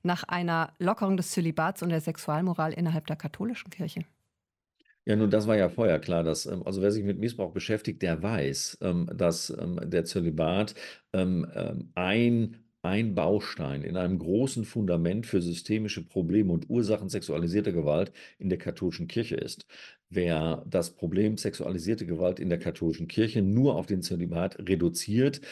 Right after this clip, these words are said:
Speaker 2: der hat das gesamte Thema tatsächlich noch nicht wirklich verstanden. Wenngleich, ähm, das waren so die ersten Reaktionen, die ja auch, ähm, aus bekannten konservativen Lagern gerne dann kommen.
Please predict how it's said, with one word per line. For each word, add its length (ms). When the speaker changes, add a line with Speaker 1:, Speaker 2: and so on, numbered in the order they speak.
Speaker 2:
der 100
hat 100
das 140
gesamte 400
Thema 320
tatsächlich 560
noch 160
nicht 180
wirklich 280
verstanden. 500
Wenngleich, 480
ähm, 320
das 280
waren 240
so 100
die 160
ersten 300
Reaktionen, 520
die 80
ja 140
auch, 240
ähm, 140
aus 160
bekannten 320
konservativen 560
Lagern 380
gerne 240
dann 200
kommen. 420